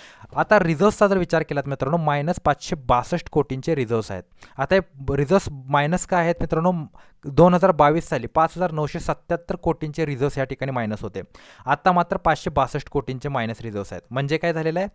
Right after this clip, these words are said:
रिझर्व्स वाढलेले आहेत असं म्हणायला हरकत नाही. आता हे रिझर्व्स का वाढलेले आहेत?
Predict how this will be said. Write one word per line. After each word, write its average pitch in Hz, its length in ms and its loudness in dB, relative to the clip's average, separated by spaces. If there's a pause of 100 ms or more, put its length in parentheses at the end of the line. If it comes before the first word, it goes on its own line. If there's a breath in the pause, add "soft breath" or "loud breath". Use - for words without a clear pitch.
(440 loud breath)
रिझर्व्स 160 460 0
वाढलेले 131 600 -4
आहेत 98 300 -8
असं 156 300 -2
म्हणायला 123 380 -4
हरकत 120 340 -6
नाही. 98 140 -8
आता 120 160 -6
हे 143 80 -4
रिझर्व्स 151 320 -2
का 170 160 2
वाढलेले 165 320 0
आहेत? 185 80 -2